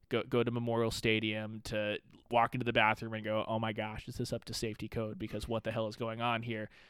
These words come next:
But, uh, to, to be around the Nebraska fans and the O U fans and have that respect there, which, um, i-, i-, it's,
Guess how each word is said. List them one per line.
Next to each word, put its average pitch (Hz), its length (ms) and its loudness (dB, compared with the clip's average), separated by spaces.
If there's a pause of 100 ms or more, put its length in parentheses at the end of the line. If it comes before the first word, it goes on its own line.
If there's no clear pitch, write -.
(140)
But, 131 300 2
uh, 131 460 8
to, 135 100 2
to 143 220 4
be 143 240 8
around 135 240 8
the 135 60 -2
Nebraska 120 440 0
fans 120 340 0
and 123 80 0
the 123 80 4
O 120 40 6
U 123 140 6
fans 120 320 0
and 131 80 -2
have 147 140 0
that 151 120 0
respect 190 380 0
there, 175 180 6
which, 165 280 2 (380)
um, 160 420 0 (360)
i-, 131 40 0
i-, - 20 4
it's, 135 640 4